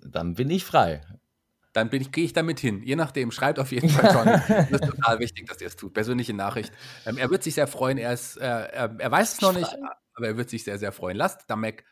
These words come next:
Speaker 2: frei.
Speaker 1: Lass
Speaker 2: Ganz
Speaker 1: mich hier
Speaker 2: wichtig.
Speaker 1: raus.
Speaker 2: Das ist auch das, was du mir sagen willst, oder?
Speaker 1: Ja,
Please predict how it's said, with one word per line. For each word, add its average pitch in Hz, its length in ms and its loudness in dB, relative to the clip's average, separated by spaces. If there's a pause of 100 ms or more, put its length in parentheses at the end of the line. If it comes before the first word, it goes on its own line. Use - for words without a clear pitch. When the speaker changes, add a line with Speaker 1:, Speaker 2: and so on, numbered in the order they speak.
Speaker 2:
frei. 82 420 -10 (160)
Speaker 1:
Lass 127 220 0
Speaker 2:
Ganz 120 100 -4
Speaker 1:
mich 165 80 -4
hier 180 120 -2
Speaker 2:
wichtig. - 80 -2
Speaker 1:
raus. 208 440 0 (460)
Speaker 2:
Das 185 160 -2
ist 220 120 -6
auch 185 120 0
das, 202 180 2
was 190 120 2
du 196 80 -4
mir 165 120 -2
sagen 226 280 0
willst, 95 200 -4
oder? 175 280 -4 (560)
Speaker 1:
Ja, 165 440 2